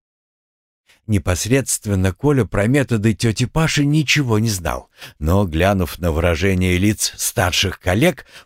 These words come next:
понял, что вряд ли их можно назвать добрыми и гуманными. О чём у Ровнина с Викторией на следующий день разговор состоялся, какие слова звучали за закрытыми дверями кабинета,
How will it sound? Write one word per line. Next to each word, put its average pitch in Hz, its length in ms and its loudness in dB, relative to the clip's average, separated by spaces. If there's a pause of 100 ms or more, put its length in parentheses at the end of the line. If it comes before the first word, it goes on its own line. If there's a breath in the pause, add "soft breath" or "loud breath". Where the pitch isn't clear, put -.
понял, 185 300 2
что - 280 0
вряд 147 360 0
ли 151 100 2
их 135 260 -2
можно 127 360 0
назвать 120 540 0 (120 soft breath)
добрыми 131 580 2
и 127 180 -4
гуманными. 71 800 -2 (1120 loud breath)
О 98 140 0
чём 117 340 2
у 95 120 2
Ровнина 92 500 2
с - 140 -4
Викторией 95 540 0
на 90 140 0
следующий 92 600 0
день 85 280 0
разговор 85 540 -2
состоялся, 147 840 -2 (520 loud breath)
какие 170 380 4
слова 131 500 2
звучали 104 580 2
за 95 200 0
закрытыми 101 580 0
дверями 90 520 0
кабинета, 101 680 -2